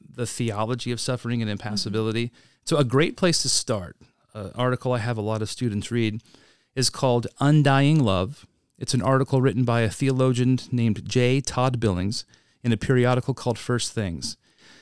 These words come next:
Speaker 1: He's a theologian, a professor who was diagnosed with, uh, a, a rare blood cancer and, you know, had a wife,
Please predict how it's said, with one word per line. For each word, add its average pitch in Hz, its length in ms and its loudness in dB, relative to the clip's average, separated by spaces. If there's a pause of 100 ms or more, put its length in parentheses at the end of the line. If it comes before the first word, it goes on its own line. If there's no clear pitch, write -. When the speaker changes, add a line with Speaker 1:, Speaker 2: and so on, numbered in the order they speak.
Speaker 1:
He's 165 200 2
a 160 60 2
theologian, 135 580 2
a 120 40 -2
professor 123 640 -2 (320)
who 135 160 2
was 123 340 2
diagnosed 123 720 2
with, 120 560 0
uh, 110 300 -2
a, 120 140 -4 (200)
a 131 80 0
rare 135 320 2
blood 127 340 2
cancer 98 540 -6 (480)
and, 113 380 -2
you 87 60 -8
know, 78 60 -12
had - 160 -12
a 80 40 -14
wife, 131 540 -2